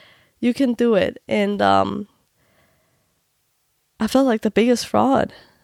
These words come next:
um, just because I, I couldn't listen to my own words. I couldn't do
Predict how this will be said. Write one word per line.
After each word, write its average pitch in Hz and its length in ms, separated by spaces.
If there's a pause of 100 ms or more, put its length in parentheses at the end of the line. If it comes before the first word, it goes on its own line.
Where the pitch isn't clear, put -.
(100)
um, 214 500
just - 220
because 214 380
I, - 320
I 208 100
couldn't 226 560 (960)
listen 208 640
to - 200
my 190 160
own 202 380
words. 196 680
I 202 100
couldn't 208 680
do 214 540